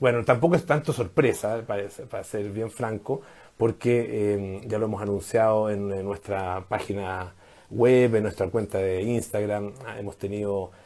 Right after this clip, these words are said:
también a través de Twitter, eh, los, los anuncios. Vamos a estar con Patricio Fernández.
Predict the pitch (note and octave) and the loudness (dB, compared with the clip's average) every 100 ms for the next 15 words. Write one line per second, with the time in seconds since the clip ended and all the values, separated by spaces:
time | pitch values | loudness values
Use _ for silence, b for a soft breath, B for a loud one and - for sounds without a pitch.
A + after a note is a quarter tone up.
0 | b - G2+ G#2 G2 G2 G2 F#2+ B2+ A2+ | b -8 -4 -2 0 0 0 2 2 4
1 | G#2+ G#2 G2 G2 G2 G#2 G2+ G#2 G2 E2+ | 2 2 0 -2 -4 -8 -6 -4 -4 -4
2 | A2 A2 B2+ A2 A2+ G2+ A#2+ A#2+ G2+ G#2+ | -6 -6 -4 0 0 2 2 0 0 0
3 | B2 C3 C#3+ A2+ G#2 D3 A#2 G#2 G2+ | 0 4 4 4 4 4 4 2 -2